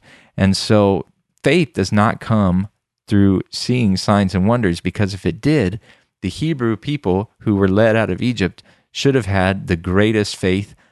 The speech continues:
of anyone, you know, who's ever lived in history, because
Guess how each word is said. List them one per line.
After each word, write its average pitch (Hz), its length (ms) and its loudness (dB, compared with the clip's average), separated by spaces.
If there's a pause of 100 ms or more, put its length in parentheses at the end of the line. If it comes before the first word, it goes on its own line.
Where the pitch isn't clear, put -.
(140)
of 90 180 -2
anyone, 107 880 0 (120)
you 92 160 -4
know, 90 180 0
who's 92 220 -2
ever 107 240 2
lived 101 260 0
in 87 80 -2
history, 101 400 -2
because 101 480 -2